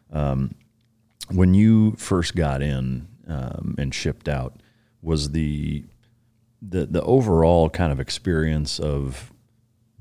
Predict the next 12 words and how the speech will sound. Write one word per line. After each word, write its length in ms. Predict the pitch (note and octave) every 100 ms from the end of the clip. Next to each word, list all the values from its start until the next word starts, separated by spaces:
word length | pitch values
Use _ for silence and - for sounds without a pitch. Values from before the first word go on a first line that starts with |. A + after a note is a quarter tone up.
| D#2+ -
you 140 | - D#2
know, 80 | C2
boot 260 | D2 F2+
camp 300 | - D#2+ C#2+
and, 100 | D#2
and 180 | E2+ D#2
the 60 | C#2
whole 220 | F#2 D#2
pipeline, 640 | - D#2 D2+ D2+ C#2 C#2+
was, 180 | D2+ D2+
was 200 | - D#2+
it 140 | G2